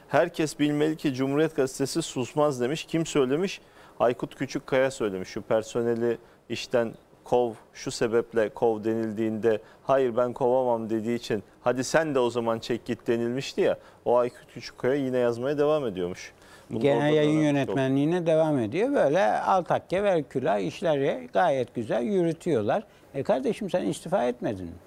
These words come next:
Speaker 2: Veyahut da senin yönetimin demedi mi ki, "Defol git." demedi mi sana? Dedi.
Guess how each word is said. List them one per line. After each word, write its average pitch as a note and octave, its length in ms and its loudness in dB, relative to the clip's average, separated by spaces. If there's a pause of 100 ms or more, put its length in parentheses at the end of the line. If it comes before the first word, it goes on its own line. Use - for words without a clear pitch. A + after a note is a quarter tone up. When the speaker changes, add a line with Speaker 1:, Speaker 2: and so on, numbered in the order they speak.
(200)
Speaker 2:
Veyahut E3+ 460 2
da D#3+ 260 2 (460)
senin D#3 380 4
yönetimin C#3 760 2
demedi E3 340 0
mi G#2 140 0
ki, A2 160 -6
"Defol C3 320 0
git." C3 180 -2 (100)
demedi C4 360 0
mi F#2 140 -2
sana? - 220 -10 (140)
Dedi. C#3+ 340 2